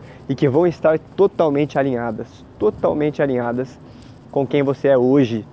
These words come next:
e a caminhada que você tá fazendo hoje, certo? Então vão ser pessoas que pra você agora vão ser muito mais benéficas pra sua vida. Então a gente tem que aceitar isso, confiar plenamente.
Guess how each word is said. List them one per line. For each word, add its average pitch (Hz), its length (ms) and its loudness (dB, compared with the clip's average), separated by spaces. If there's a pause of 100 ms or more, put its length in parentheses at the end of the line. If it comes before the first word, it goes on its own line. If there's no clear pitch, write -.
(100)
e 123 120 -2
a 123 40 -2
caminhada 123 400 -2
que - 80 -6
você 127 160 -6
tá 127 140 -10
fazendo 127 400 -2
hoje, 117 300 0 (440)
certo? 120 300 -2 (360)
Então 123 220 0
vão 139 120 -4
ser 143 120 -4
pessoas 139 420 -4
que 127 100 -14
pra 143 180 0
você 143 400 -2
agora 139 300 4
vão 143 100 -2
ser 151 160 -6
muito 170 480 0
mais 156 160 -2
benéficas 139 760 -2 (260)
pra 127 100 -4
sua 123 160 0
vida. 110 300 -2 (880)
Então 123 180 -2
a 127 40 -2
gente 131 140 -10
tem 160 140 -8
que 180 60 -4
aceitar 208 500 -2
isso, 123 140 -6
confiar 165 320 -2
plenamente. 165 600 -2